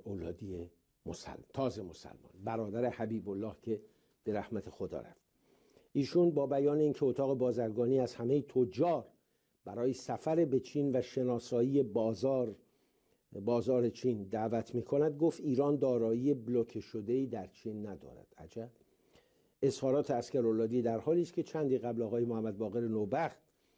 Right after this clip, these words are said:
معاون برنامه‌ریزی و نظارت راهبردی رئیس جمهوری ایران، گفته بود که بیست و دو میلیارد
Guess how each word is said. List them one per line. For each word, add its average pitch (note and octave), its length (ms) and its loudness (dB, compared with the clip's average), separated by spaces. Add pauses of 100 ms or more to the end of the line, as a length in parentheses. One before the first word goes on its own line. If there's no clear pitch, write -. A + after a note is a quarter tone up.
(220)
معاون B2+ 420 2
برنامه‌ریزی A2+ 640 0
و A#2+ 120 2
نظارت A#2 560 -2
راهبردی A2+ 760 -2
رئیس A2 220 0
جمهوری G2+ 440 -4
ایران، B2 340 0 (440)
گفته A2 280 -2
بود C#3 180 -2
که C3 120 0
بیست A2+ 380 -8
و A#2 60 0
دو G2+ 280 0
میلیارد B2 520 2